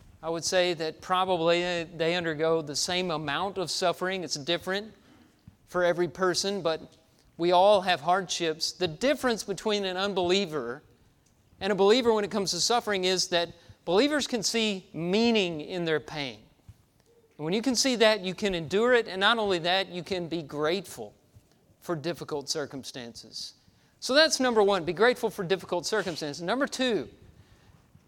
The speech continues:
be grateful for difficult people. Can you do that? You know, the Apostle Paul was able to do that, and the great example of that is the first letter to the Corinthians.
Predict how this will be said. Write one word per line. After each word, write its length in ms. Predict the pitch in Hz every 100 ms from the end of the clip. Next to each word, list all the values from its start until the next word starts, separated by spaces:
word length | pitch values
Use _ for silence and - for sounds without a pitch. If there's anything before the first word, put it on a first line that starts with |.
| _ _ -
be 140 | 220
grateful 480 | 202 226 233 - 226
for 160 | 220
difficult 600 | 175 180 - 185 180 156
people. 520 | - 214 208 131 101 110 - -
Can 180 | 180 180
you 100 | 190
do 160 | 214
that? 580 | 196 208 220 - - - _ _ _ _ - - _ - -
You 60 |
know, 140 | 196 196
the 60 |
Apostle 400 | - 208 233 220
Paul 400 | - 196 214 185
was 180 | 147 139
able 240 | 151 143
to 100 | 143
do 160 | 135 135
that, 320 | 131 139 151 - - - - - - -
and 120 | 156
the 60 | 160
great 400 | 135 165 208 214
example 480 | 175 151 180 - 170
of 80 | 156
that 220 | 160 160
is 180 | 147 -
the 80 |
first 380 | 143 180 185 -
letter 240 | 156 160 151
to 180 | -
the 100 | 156
Corinthians. 880 | 143 156 147 147 147 127 117 - -